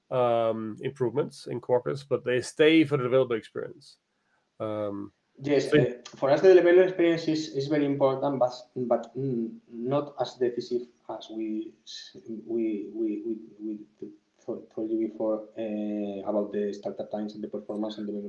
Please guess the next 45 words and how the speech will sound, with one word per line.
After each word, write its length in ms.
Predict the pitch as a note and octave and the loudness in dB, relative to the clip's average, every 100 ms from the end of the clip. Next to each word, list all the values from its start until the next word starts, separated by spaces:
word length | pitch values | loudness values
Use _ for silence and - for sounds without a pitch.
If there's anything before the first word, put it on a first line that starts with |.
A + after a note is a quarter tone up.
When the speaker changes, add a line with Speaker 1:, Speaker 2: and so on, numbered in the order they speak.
| - | 12
Speaker 1:
Yeah, 120 | D3 | 12
Speaker 2:
saving. 260 | - - - | 2 -14 -10
Speaker 1:
sure. 320 | - D#3+ - - | 0 0 0 -6
Speaker 2:
It's 220 | C#3+ - | -6 4
very 160 | D#3+ | 4
important, 540 | D3 C3+ C#3 B2+ A#2+ A2+ | 6 10 8 8 0 -2
so 240 | B2+ A#2 A2+ G#2+ | -2 -2 -2 -6
of 80 | |
course, 380 | - B2 A2 - - | 0 0 0 -6 -8
because 280 | A2+ A2 G#2+ | -8 -6 0
we, 280 | A#2 A#2 A#2 | 2 2 2
we, 220 | B2+ C3 - - | 2 2 0 -4
we 180 | B2 B2+ | 0 2
have 220 | C#3+ C#3+ | 2 0
to, 200 | D3 C3 - | -6 -6 -2
we 100 | B2+ | 0
have 160 | D3 C#3 | 0 0
the 80 | B2+ | -2
continuous 400 | B2+ B2+ B2 - | -2 -6 -10 -6
testing. 440 | D3+ D3+ D3 C#3 - - - - | -8 -6 -6 -8 -12 -20 -20 -4
We 80 | C3 | -2
don't 240 | C3 B2+ | 0 2
have 240 | D3 - | 2 2
to 80 | - | -10
stop 300 | - - C3+ | -4 0 2
the 60 | A2+ | 0
server. 460 | - C3 C3 B2 - | 2 4 4 2 2
We 140 | C3 | 0
can, 220 | C3+ C3+ C3+ | 0 -2 -4
uh, 720 | B2+ C3 B2 A#2+ A#2 A#2 A2+ | -6 -4 -2 0 -2 -2 -2
develop, 580 | B2 B2 A#2+ A#2 A#2 - | 0 2 4 2 0 -4
uh, 320 | A2+ G#2+ G#2 G#2 - | -12 -10 -8 -10 -6
only 260 | A#2 A#2+ A#2+ | -4 2 2
with 200 | A2+ A2+ - _ _ _ _ _ | 2 0 -4 _ _ _ _ _
change 360 | C3 A#2+ A#2 - | -2 0 -2 -4
the 80 | |
classes, 600 | - B2 A#2+ - B2 A#2 | 0 0 0 0 -2 -2
the 100 | A#2+ A2 | -4 -4
name 160 | A2+ | -2
of 100 | A2+ | -4
the 80 | G#2+ | -6
classes, 480 | A2 A2 A2 A#2 A2 | -2 0 0 -2 -2
the 100 | A2+ | -4
application 480 | - A2+ A2 A2 G#2 | -4 -4 -4 -6 -6
properties, 640 | G#2 G#2 G#2 G#2+ A2 A2 | -6 -6 -6 -2 -2 -4